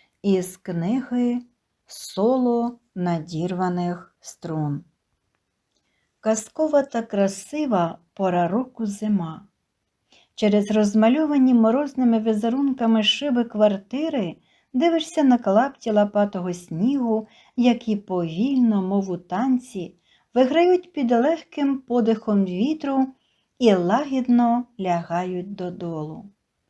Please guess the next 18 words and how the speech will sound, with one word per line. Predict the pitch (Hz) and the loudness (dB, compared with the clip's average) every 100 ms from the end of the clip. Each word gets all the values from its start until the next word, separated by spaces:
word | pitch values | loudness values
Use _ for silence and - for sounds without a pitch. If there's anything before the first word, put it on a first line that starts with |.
| _ _ _ - | _ _ _ 0
У | 196 | 0
срібло | 196 190 190 175 185 | 0 0 2 2 0
вбрані | 180 180 180 175 | 2 0 0 -2
дерева, | 170 170 165 214 254 240 240 240 _ _ | 0 0 2 0 2 0 0 -4 _ _
що | - - 247 | -8 0 2
під | 247 - | 2 -2
промінням | 240 240 233 240 233 233 | 0 4 6 6 4 4
яскравого | 226 226 - 220 233 220 220 220 | 4 2 -2 2 2 2 0 -2
сонця | - 220 233 226 233 | -2 0 2 0 0
виблискують | 220 214 208 233 226 - 220 208 _ | 0 2 2 0 -2 -4 -4 -4 _
цятками, | - 214 220 - 220 208 214 220 _ - | 0 2 2 0 -2 0 0 -4 _ -4
мов | 220 214 | 2 4
лелітками | 202 202 185 185 277 - - 240 233 | 4 4 2 0 -4 -6 -4 0 0
на | 180 160 | 0 -4
сукні | 165 - 170 175 185 | -10 -10 -10 -8 -8
нареченої. | 170 170 190 - - 156 151 120 - - _ _ _ _ _ 202 | -4 -4 -6 -8 -8 -6 -8 -12 -18 -20 _ _ _ _ _ -6
Не | 180 156 | -4 -2
місто, | 147 151 240 - - - | -4 -4 -4 -6 -20 -20